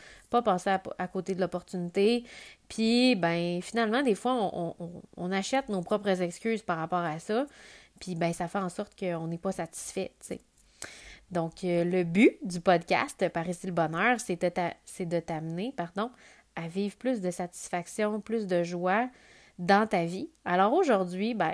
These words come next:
c'est ça que je veux faire, c'est t'amener à te questionner, te poser les vraies questions sur ce que tu souhaites réellement avoir dans ta vie. Parce que oui, l'urgence de vivre, là, on devrait tous l'avoir. Parce que si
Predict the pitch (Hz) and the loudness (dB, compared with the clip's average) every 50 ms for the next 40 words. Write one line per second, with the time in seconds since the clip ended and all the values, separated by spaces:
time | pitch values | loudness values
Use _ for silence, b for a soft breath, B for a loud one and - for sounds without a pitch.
0 | - - - - 269 269 - 320 320 254 214 185 180 180 180 175 - 220 233 247 | -2 -6 -4 -4 -2 0 0 0 2 2 2 2 2 0 0 2 2 4 4 2
1 | 233 - - 269 302 330 349 - b b b b b b - 233 214 208 220 247 | 2 0 0 0 2 2 0 -2 b b b b b b 4 6 6 6 6 4
2 | 330 370 285 208 202 - 202 185 - - 302 339 - - - - - 226 208 190 | 4 4 4 4 4 2 -2 -2 0 0 0 0 0 -2 -8 -4 0 2 2 2
3 | 185 185 185 190 - - _ _ _ _ _ _ - - 196 165 - _ - 294 | 2 0 -2 -4 -6 -10 _ _ _ _ _ _ -8 -6 -6 -6 -4 _ 0 0
4 | 320 320 269 240 254 247 220 180 165 170 175 180 220 262 277 277 220 185 - - | 2 2 2 0 0 2 2 0 0 0 -2 0 2 0 0 0 -2 -6 -6 -6
5 | - - 185 175 196 233 - _ _ _ _ _ _ - - - - 233 214 - | -6 -4 -4 -4 -4 -8 -16 _ _ _ _ _ _ -20 -8 -2 -2 -2 -2 -2
6 | - - - 370 370 - - - 196 180 - - - - 208 220 254 - 254 - | -4 -2 -2 -2 -2 -2 -6 -6 -6 -6 -6 -8 -8 -2 2 2 2 2 2 -2
7 | - 180 175 190 240 294 302 226 180 170 190 220 240 220 180 175 190 190 185 175 | -8 -6 -4 0 2 2 2 2 2 0 -2 -2 -2 -2 0 0 0 0 0 -2
8 | 170 170 - 175 165 170 180 190 196 _ _ _ B B B B B B B B | -4 -4 -6 -6 -6 -8 -8 -12 -14 _ _ _ B B B B B B B B
9 | B B B - - 185 180 - 233 214 202 247 302 330 269 220 202 196 208 208 | B B B -2 0 0 2 6 6 6 8 8 8 10 10 8 8 6 2 0
10 | 214 208 202 185 180 208 233 233 208 196 202 202 - 190 190 185 196 175 185 185 | 2 2 2 2 4 2 2 0 2 0 0 0 0 0 -2 0 0 0 0 -2
11 | 180 - - 240 240 233 - 202 185 170 165 170 175 175 180 185 170 165 - 185 | -2 -2 -2 -2 -4 -2 -2 -4 -4 -4 -2 0 0 2 2 2 0 -2 -4 -8
12 | 185 - - 220 208 - - | -4 -2 0 0 2 2 2